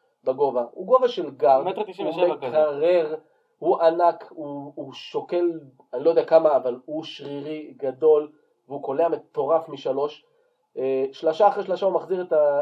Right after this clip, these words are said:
Speaker 1: את טנסי ל-, למשחק, ובפוזיישן האחרון, זה הכי מצחיק, רוי אצ'ימורה, שחקן ותיק, שחקן טוב, פשוט מתבלבל באיזשהו חילוף, משאיר אותו לבד, בום.
Speaker 2: אדמירל
Speaker 1: אה,
Speaker 2: ת-, תפר עוד שלשה?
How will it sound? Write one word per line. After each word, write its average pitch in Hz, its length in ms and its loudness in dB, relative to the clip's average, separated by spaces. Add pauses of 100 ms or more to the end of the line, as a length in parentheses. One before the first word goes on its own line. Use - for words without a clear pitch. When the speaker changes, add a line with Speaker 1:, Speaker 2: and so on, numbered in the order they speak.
Speaker 1:
את 147 100 -8
טנסי 156 340 -2
ל-, 139 640 4
למשחק, 127 520 0
ובפוזיישן 175 640 -2
האחרון, 165 580 2
זה 175 200 -4
הכי 175 180 -8
מצחיק, 151 400 -10
רוי 175 200 -4
אצ'ימורה, 151 500 -2 (500)
שחקן 180 460 -6 (360)
ותיק, 170 420 -10 (160)
שחקן 165 380 -6 (100)
טוב, 180 320 -2 (680)
פשוט 220 500 -10 (100)
מתבלבל 147 960 -4
באיזשהו 170 560 -4
חילוף, 214 520 -4
משאיר 214 340 -6
אותו 196 260 -2
לבד, 180 420 0 (1080)
בום. 143 280 -2 (500)
Speaker 2:
אדמירל 147 460 6
Speaker 1:
אה, 143 260 4
Speaker 2:
ת-, 139 180 0
תפר 147 100 6
עוד 156 160 8
שלשה? 151 320 4